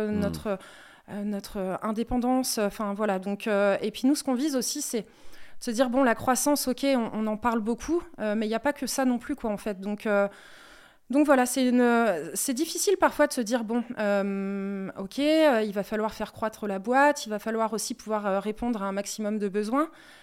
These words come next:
Speaker 2: euh, mais il y a aussi, euh, conserver ses valeurs, conserver sa vision,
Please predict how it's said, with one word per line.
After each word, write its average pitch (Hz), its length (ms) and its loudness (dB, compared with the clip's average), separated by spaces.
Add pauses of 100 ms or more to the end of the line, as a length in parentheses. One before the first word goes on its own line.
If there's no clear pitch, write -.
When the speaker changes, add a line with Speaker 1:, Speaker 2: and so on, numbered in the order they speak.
(180)
Speaker 2:
euh, 202 240 -4
mais 214 180 -2
il 214 40 -4
y 220 40 2
a 220 60 2
aussi, 254 380 0
euh, 196 420 4
conserver 220 460 -2
ses - 160 -4
valeurs, 240 420 2
conserver 214 420 -4
sa 202 180 -2
vision, 233 500 -2